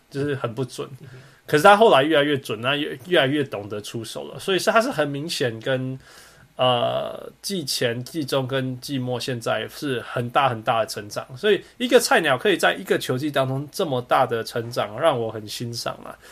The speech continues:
Speaker 1: 你看他季初的时候跟那个 Dennis Smith Junior 其实没什么差别，可是你看现在
Speaker 2: 嗯。
Speaker 1: Dennis Smith Junior 还是好像就
Speaker 2: 没有什么进步的感觉。
Speaker 1: 还好，对，对，对，
Speaker 2: 嗯。
Speaker 1: 对，exactly。
Speaker 2: Yeah。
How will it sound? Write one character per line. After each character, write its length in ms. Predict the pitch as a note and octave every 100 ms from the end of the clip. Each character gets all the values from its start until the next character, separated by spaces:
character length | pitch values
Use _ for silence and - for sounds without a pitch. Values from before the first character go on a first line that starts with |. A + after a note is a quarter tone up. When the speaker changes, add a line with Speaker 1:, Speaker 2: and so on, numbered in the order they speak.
| - -
Speaker 1:
你 100 | D#3+
看 160 | B3
他 180 | B3 A#3
季 220 | - A#3+
初 300 | G3+ - F#3+
的 140 | E3 C#3+
时 180 | - D#3
候 100 | E3+
跟 380 | E3+ E3+ F3+ F3 - - -
那 100 | F3+
个 140 | E3+
Dennis 540 | C3+ D#3+ E3 - -
Smith 240 | - D3+ C#3+
Junior 400 | - C#3 C3 A2
其 160 | C3
实 100 | C#3+
没 160 | C3 B2
什 100 | B2
么 140 | G#2+
差 180 | G#2 G#2+
别， 200 | - A#2+ C3+
可 80 | A#2+
是 100 | C#3+
你 120 | C#3
看 160 | A#2+ C3+
现 140 | C3+
在 280 | B2+ A#2+ A2 _ -
Speaker 2:
嗯。 120 | C3 B2 _ -
Speaker 1:
Dennis 200 | D3 C#3
Smith 220 | C#3+ C3+
Junior 320 | C3+ B2 A2+
还 140 | G#2+
是 320 | A2 B2+ A#2 A#2+ - C#3+ -
好 120 | A2+
像 220 | B2 B2+
就 100 | C3
Speaker 2:
没 60 | B2+
有 60 |
什 100 | B2
么 80 | G#2+
进 160 | G#2 A2+
步 140 | A2+
的 60 | G#2+
感 180 | A2+ A#2+
觉。 60 |
Speaker 1:
还 0 | B2
好， 240 | A#2 - - _ _ -
对， 180 | D#3 C3
对， 220 | C3+ A#2+
对， 220 | B2 A2
Speaker 2:
嗯。 60 | B2+
Speaker 1:
对， 220 | A#2+ A#2
exactly。 480 | G#2+ B2+ G#2+ - C3 - _ _ -
Speaker 2:
Yeah。 160 | B2